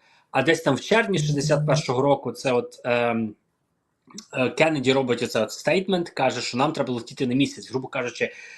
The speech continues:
С Ш А так проактивно взяли, окреслили мету, е, як досягнення якої буде означати перемогу в космічній гонці. Так от, м, Кеннеді з-, зробив цю промову,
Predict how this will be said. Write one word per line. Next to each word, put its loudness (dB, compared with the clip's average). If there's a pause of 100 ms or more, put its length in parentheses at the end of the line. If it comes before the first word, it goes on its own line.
(120)
С 0
Ш 0
А 4
так -6 (100)
проактивно 2
взяли, 4 (280)
окреслили 0
мету, 0 (680)
е, 4 (560)
як 0 (100)
досягнення 2
якої 2
буде 0
означати -2
перемогу -2
в -10
космічній -6
гонці. -2 (520)
Так -2
от, 2 (140)
м, 2
Кеннеді 2
з-, -6
зробив 2
цю -2
промову, 0